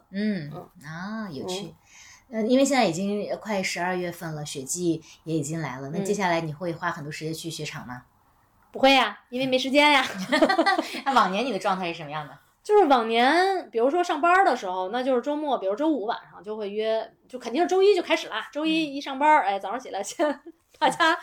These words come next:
Speaker 2: 休闲的时间就是约一下这周末去哪儿滑雪啊什么的。
Speaker 1: 啊，啊。
Speaker 2: 然后因为要提前订房，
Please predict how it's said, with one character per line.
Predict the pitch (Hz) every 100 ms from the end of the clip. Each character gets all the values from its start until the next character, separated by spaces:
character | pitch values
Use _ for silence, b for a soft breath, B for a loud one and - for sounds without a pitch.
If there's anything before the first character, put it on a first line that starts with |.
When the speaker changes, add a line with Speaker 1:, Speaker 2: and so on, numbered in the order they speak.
| 508 B 339 B B
Speaker 2:
休 | - 392
闲 | - 247
的 | 320
时 | - 214
间 | 254
就 | 262 247
是 |
约 | 233 285
一 |
下 | 302 226
这 | 269
周 | 254
末 | 269 - 285 262 247
去 | 247 -
哪 | 226
儿 |
滑 | 180 226
雪 | - 226
啊 | 160 180 202
什 |
么 | 175 151
的。 | -
Speaker 1:
啊， | - 170 160 156
啊。 | - -
Speaker 2:
然 | 202
后 | 247
因 | 320
为 | 359
要 | 320
提 | 269 285
前 | 320
订 | 294
房， | 220 185 214